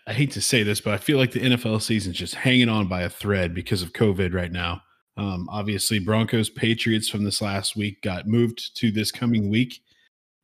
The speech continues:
um, which shuffled, I think, eight other games around in the schedules and messed all sorts of games up. Um, I don't think they can, I think they really need to buckle down on this covid thing because they can't do this much more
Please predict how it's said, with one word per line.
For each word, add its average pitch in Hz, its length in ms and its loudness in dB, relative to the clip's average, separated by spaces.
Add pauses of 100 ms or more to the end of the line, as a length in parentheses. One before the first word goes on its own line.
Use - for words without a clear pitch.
um, 80 280 -8
which 92 160 -6
shuffled, 120 560 2 (100)
I 107 60 -2
think, 120 240 2
eight 120 320 2
other 127 240 4
games 113 360 4
around 117 340 2
in 104 80 4
the 95 80 -2
schedules 120 640 0 (120)
and 92 180 -6
messed 104 260 -2
all 110 140 2
sorts 110 280 -2
of 101 60 -8
games 107 280 2
up. 107 180 0 (920)
Um, 90 440 -12 (220)
I 113 100 0
don't 131 180 0
think 131 200 2
they 123 120 4
can, 104 320 2 (380)
I - 60 -6
think 147 240 2
they 117 100 2
really 135 220 6
need 131 120 6
to 101 60 0
buckle 113 320 -2
down 107 260 2
on 98 100 0
this 92 120 -2
covid 98 360 -2
thing 92 180 -4
because 90 220 -6
they 120 100 0
can't 120 320 0
do 117 160 4
this 95 240 -2
much 104 260 -2
more 98 360 2